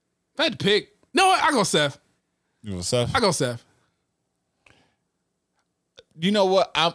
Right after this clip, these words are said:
Speaker 2: I will go with Seth too because with him being the Messiah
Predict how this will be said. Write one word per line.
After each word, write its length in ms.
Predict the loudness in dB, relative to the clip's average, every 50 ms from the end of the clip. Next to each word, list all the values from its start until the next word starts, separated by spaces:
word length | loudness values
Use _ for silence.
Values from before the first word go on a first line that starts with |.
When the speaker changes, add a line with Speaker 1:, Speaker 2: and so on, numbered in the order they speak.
| -2
Speaker 2:
I 120 | 0 2 2
will 100 | 2 2
go 160 | 0 0 0
with 120 | 0 0 0
Seth 280 | 0 0 -2 -2 -2
too 320 | -6 -4 -2 -2 -2 -2 -2
because 560 | -4 -6 -6 -2 0 0 2 2 2 0 -2
with 180 | -4 -6 -4
him 240 | -2 -2 -2 -2 -2 -2
being 200 | -2 -4 -2 -2
the 60 | -4
Messiah 760 | -4 -4 -4 -2 -2 -2 0 0 0 -2 -2 -2 -4 -4